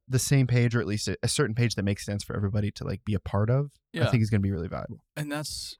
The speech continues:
Speaker 2: <sighs> I'm just, I'm so excited for it because it's, I mean, full transparency, not what we were hoping for, but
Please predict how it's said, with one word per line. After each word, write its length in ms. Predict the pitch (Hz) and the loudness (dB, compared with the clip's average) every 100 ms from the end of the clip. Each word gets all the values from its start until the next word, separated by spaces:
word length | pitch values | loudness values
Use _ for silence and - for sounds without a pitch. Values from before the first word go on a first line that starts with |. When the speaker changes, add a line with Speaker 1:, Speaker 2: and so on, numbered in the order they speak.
| - 117 - | -12 -10 -10
Speaker 2:
<sighs> 320 | - - - | -14 -16 -16
I'm 140 | 135 123 | -12 -6
just, 260 | 117 - | -6 -6
I'm 100 | 120 | -10
so 320 | - - 147 127 | -10 -10 -10 -10
excited 420 | - 110 101 98 | -8 -8 -8 -8
for 220 | - 101 | -8 -8
it 140 | 98 - | -8 -10
because 600 | - 110 101 - - - - | -8 -6 -6 -8 -14 -16 -10
it's, 380 | 123 107 - - | -8 -8 -12 -8
I 60 | 113 | -4
mean, 240 | 110 101 - | -4 -4 -8
full 140 | 143 | -8
transparency, 680 | - 127 - 113 110 113 113 | -4 -6 -4 -8 -6 -6 -6
not 280 | 120 127 - | -4 -6 -4
what 160 | 101 | -6
we 160 | 101 95 | -6 -6
were 160 | 95 90 | -8 -8
hoping 280 | 90 101 - | -8 -8 -8
for, 200 | 156 170 _ _ _ _ _ - | -8 -10 _ _ _ _ _ -4
but 220 | 123 110 | -2 -2